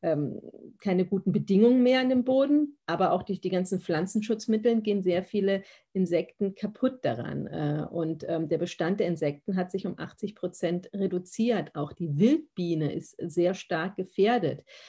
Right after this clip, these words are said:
Ähm, ich mache das immer so an einem Beispiel deutlich. Also früher, wenn ich als Kind mit dem Auto von Deutschland nach Italien gefahren bin,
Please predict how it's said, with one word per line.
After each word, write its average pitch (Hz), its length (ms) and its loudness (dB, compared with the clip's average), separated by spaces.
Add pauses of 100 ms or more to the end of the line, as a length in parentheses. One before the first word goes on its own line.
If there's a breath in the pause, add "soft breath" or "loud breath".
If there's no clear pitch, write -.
(260 loud breath)
Ähm, 170 560 0 (520)
ich 214 120 -4
mache 226 160 4
das 247 140 2
immer 214 180 4
so 202 80 4
an 196 80 2
einem 180 180 2
Beispiel 196 460 6
deutlich. 160 560 4
Also 180 160 2
früher, 240 360 6
wenn 208 120 2
ich 202 100 -2
als - 240 -2
Kind 220 420 4
mit 214 120 2
dem 175 120 2
Auto 196 360 0
von 170 360 -2
Deutschland 202 720 0
nach 175 160 -4
Italien 208 560 2
gefahren 151 480 -4
bin, 175 280 0